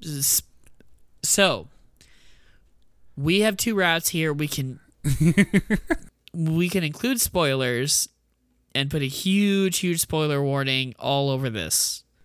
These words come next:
Speaker 2: Yeah.
Speaker 1: Um, which is probably what we're gonna end up doing. Let's be honest.
Speaker 2: <laughs>
Speaker 1: Or we could try to go spoiler free.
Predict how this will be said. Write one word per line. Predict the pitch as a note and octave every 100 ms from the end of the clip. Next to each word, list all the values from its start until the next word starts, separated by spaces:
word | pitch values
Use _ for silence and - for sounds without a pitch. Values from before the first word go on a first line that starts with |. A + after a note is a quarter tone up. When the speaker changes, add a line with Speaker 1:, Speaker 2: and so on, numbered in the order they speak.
| -
Speaker 2:
Yeah. | B2 A#2+ A#2 A2+ A2 A2 A2+ - - _ _ _ -
Speaker 1:
Um, | C3 C3+ C3 B2+ B2 A#2+ _
which | D3 C#3+
is | D#3+
probably | G#3+ A3 G#3+
what | F3 D#3+
we're | D3
gonna | D3+
end | C#3 C3
up | B2 A2+
doing. | G#2+ - - - - F3 - -
Let's | - C3 -
be | C3
honest. | A#2+ G2 E2+ A2 - - -
Speaker 2:
<laughs> | E4+ - - - - - -
Speaker 1:
Or | G#3+ C4
we | C4+
could | B3 A3
try | - - - B3 D#4+ C#4+ A3+ F#3 F3+ F3+
to | F#3
go | F3+ E3+
spoiler | E3+ - F#3+ F#3+ F3 E3
free. | E3 - F#3 E3+ D3 C#3